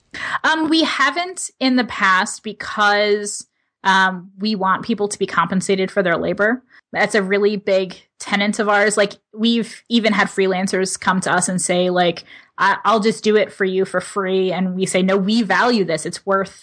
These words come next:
you know, this amount of money to us. So we won't pay you anything less than this." Um, you know, it's really important to us that, um, everything is kept above board and it follows, um, kind of the values that we had, have had from the beginning.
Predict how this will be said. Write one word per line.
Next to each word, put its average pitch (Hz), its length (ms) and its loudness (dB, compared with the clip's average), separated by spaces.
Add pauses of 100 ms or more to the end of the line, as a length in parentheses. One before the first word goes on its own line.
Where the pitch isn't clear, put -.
(120)
you 190 120 -2
know, 180 120 2
this 190 200 2
amount 175 240 2
of 175 60 -2
money 180 280 2
to 175 180 0
us. 156 240 0
So 170 340 0
we 202 300 0
won't 208 260 2
pay 208 140 0
you 196 180 2
anything 190 480 2
less 185 280 2
than 180 260 0
this." 180 400 0 (400)
Um, 180 420 2
you 196 100 0
know, 202 60 4
it's 202 120 -2
really 220 200 2
important 196 560 -2
to - 120 -2
us 185 400 0
that, 175 420 0 (320)
um, 180 340 2
everything 208 400 2
is 180 140 0
kept 185 240 0
above 180 320 2
board 180 400 0
and 175 440 0
it 196 160 2
follows, 196 760 0 (280)
um, 175 440 -2 (240)
kind 226 260 2
of 202 240 2
the 208 140 2
values 190 560 2
that 185 180 -2
we 185 80 0
had, 175 480 0 (140)
have - 240 -2
had 185 260 2
from 180 280 -4
the 170 60 -10
beginning. 151 460 -10